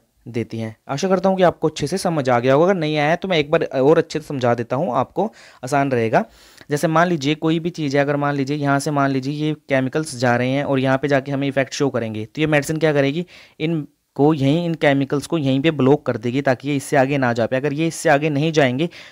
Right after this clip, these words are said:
तो आपको यहाँ पे अगर पेन और फीवर महसूस हो रहा है तो आपको ये पेन और फीवर महसूस ही नहीं होगा, क्योंकि ये यहाँ से ब्लॉक कर देंगे और यहाँ से ये बैक हो जाएंगे। ये नॉर्मल आपको एक समझाने के लिए मैंने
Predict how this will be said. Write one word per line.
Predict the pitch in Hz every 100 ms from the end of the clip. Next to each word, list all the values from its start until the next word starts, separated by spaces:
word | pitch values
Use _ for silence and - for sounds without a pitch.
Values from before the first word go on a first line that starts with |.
| _ -
तो |
आपको | 143 139 156
यहाँ | 147 147
पे | 156
अगर | 151 151
पेन | 147 151
और | 147
फीवर | 139 135 151
महसूस | 139 151 143
हो | 131
रहा | 131
है |
तो | 135
आपको | 135 - 143
ये |
पेन | 139 135
और | 131
फीवर | 131 131 139
महसूस | 127 117 131 123
ही |
नहीं | 180
होगा, | 170 160
क्योंकि | 160 151 151
ये | 151
यहाँ | 143 123
से | 120 165
ब्लॉक | 131 117 -
कर | 123
देंगे | 147 151
और |
यहाँ | 135 117
से | 123
ये | 139
बैक | 123 117 - - - _ _
हो | 113 185 - _ _ -
जाएंगे। | 117 110 101 107
ये | 147
नॉर्मल | 135 131 160
आपको | 151 -
एक | 151 -
समझाने | 143 120 117 123
के | 135
लिए | 135
मैंने | 120 113